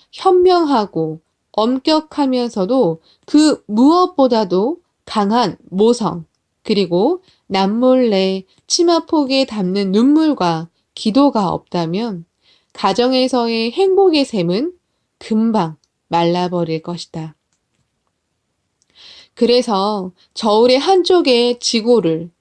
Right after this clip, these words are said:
또 다른 한쪽에 어머니를 올려놓는다면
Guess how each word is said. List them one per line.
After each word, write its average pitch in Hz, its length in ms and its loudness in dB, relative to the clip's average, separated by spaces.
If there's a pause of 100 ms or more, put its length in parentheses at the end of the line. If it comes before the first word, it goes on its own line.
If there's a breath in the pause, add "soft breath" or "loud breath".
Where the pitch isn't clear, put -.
(360)
또 370 160 4
다른 359 300 4
한쪽에 294 800 0 (160)
어머니를 262 800 2
올려놓는다면 185 1300 -2